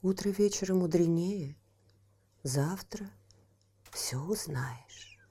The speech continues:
Стрелец лёг спать, а жена его дождалась ночи, развернула волшебную книгу, и тотчас явились перед ней два молодца.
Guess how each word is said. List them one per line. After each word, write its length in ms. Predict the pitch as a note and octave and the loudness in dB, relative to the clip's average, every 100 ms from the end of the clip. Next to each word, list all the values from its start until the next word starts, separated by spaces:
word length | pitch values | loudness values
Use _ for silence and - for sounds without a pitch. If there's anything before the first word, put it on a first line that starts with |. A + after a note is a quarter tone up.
| _ _ _ _ _ _ _ _ _ _ _ _ - _ - - - - - _ | _ _ _ _ _ _ _ _ _ _ _ _ -20 _ -20 -20 -20 -20 -20 _
Стрелец 580 | - - G#3+ C4+ F4 - | 0 8 12 12 10 8
лёг 220 | D3 C#3 | 6 6
спать, 580 | - - F#3+ D4 D4 - - | 2 4 6 8 6 2 0
а 120 | C3+ | 0
жена 420 | B2+ C#3 G3+ C#4 | 2 2 4 6
его 300 | C4 A#3+ A#3+ | 6 8 6
дождалась 600 | F3 C#3 C3+ C3+ C#3 - | 6 4 4 2 0 2
ночи, 540 | E3 B3 C#4+ - B3+ - - - - - | 4 4 2 0 -2 -2 -16 -20 -6 10
развернула 580 | D#3 E3+ G3 A3 F4 E3 | 12 12 12 12 12 10
волшебную 580 | C#3+ - E3 D#3+ E3 E3 | 10 8 8 10 10 8
книгу, 640 | E3+ G3 C4+ C4+ C4 B3+ - - | 8 10 10 10 8 6 2 2
и 140 | - A3 | 8 8
тотчас 640 | - - B3+ C#4 - A3+ | 8 6 6 6 2 4
явились 500 | F#3 F#3 F#3 G3+ G3+ | 6 8 10 8 6
перед 260 | - F3 D3+ | 4 4 6
ней 280 | D#3 E3+ F3 | 8 8 6
два 420 | B2 C#3 D3+ D3 | 4 2 2 0
молодца. 840 | C3+ B2+ B2+ B2 - - - C#3 | 0 2 4 2 0 -2 -2 -4